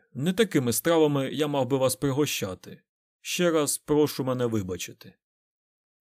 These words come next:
Це справжній бенкет, майстре Фітче, посміхнулася Морейн. Та ще й у такі непевні часи. Корчмар уклонився знову. Оскільки його пелехате волосся стирчало на голові на всі біч,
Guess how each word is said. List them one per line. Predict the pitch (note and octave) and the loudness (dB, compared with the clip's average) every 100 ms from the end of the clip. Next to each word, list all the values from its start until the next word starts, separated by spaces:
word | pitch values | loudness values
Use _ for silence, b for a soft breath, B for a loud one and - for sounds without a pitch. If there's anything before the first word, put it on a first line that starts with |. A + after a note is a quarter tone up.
| _ | _
Це | - G#3 G3 F3+ | -6 -4 -2 -4
справжній | - G#3 G3 F3+ G3+ | -4 -4 -2 0 0
бенкет, | G3+ G3+ G3 B2 A2 - | 0 -2 0 -2 -2 -10
майстре | B2+ C3 - C3 | -6 -4 -4 -6
Фітче, | C#3 D3 G#2 - - - _ _ _ _ | -8 -6 -8 -10 -14 -18 _ _ _ _
посміхнулася | A#2 - A2+ - A2 G#2+ - A2+ | -10 -6 -6 -4 -4 -4 -4 -4
Морейн. | A2+ G#2+ F#2+ F#2 _ _ _ _ _ _ | -4 -4 -8 -12 _ _ _ _ _ _
Та | - F#3 E3+ D#3+ | -2 0 0 -4
ще | - G3+ | -4 -2
й | |
у | F3+ | -2
такі | F3+ E3 F3+ E3 C#3 | -2 -4 -2 -4 -6
непевні | C#3 D3+ - D3 C#3 C#3 | -10 -8 -4 -4 -4 -8
часи. | D3+ C#3 - F#2+ F2+ _ _ _ _ _ _ _ _ _ _ _ _ _ | -6 -6 -8 -10 -18 _ _ _ _ _ _ _ _ _ _ _ _ _
Корчмар | - D3 - F#3 E3+ | -6 -6 -4 -2 -2
уклонився | C#3 C3 B2 C3 - C3 | -2 -2 -4 -6 -6 -6
знову. | A2 F#2 F2 - _ _ _ _ _ _ - | -6 -6 -10 -18 _ _ _ _ _ _ -8
Оскільки | A#2+ - D3+ D3 C3 | -6 -2 -2 -2 -6
його | C3 C#3 C3 | -2 -2 -2
пелехате | - B2 B2 C#3 B2+ A#2+ | -2 -2 -2 -2 -2 -2
волосся | A#2 C3 C#3+ - A2+ | -2 -2 -2 -2 -6
стирчало | - B2+ A#2 C3 A#2+ A2+ | -4 -8 -6 -2 0 0
на | A2+ | -4
голові | A#2 A#2 A#2 | -4 -4 -2
на | A#2 | -4
всі | A2 - | -4 -6
біч, | B2+ D#3+ - - | -6 -8 -8 -16